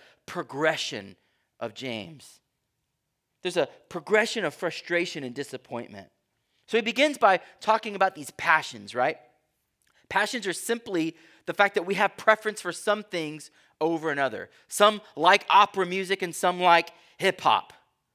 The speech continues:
right? Some people like both, right? It's a, it's a preference for something. But that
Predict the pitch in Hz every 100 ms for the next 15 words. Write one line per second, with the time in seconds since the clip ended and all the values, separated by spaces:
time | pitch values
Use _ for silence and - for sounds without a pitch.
0 | _ _ 147 202 - - 214 220 202 208
1 | - 262 - _ _ _ - 165 170 175
2 | - - 180 - - 220 233 190 160 -
3 | 120 - 113 92 90 80 _ _ _ _
4 | _ _ _ _ _ _ _ _ _ 156
5 | 220 240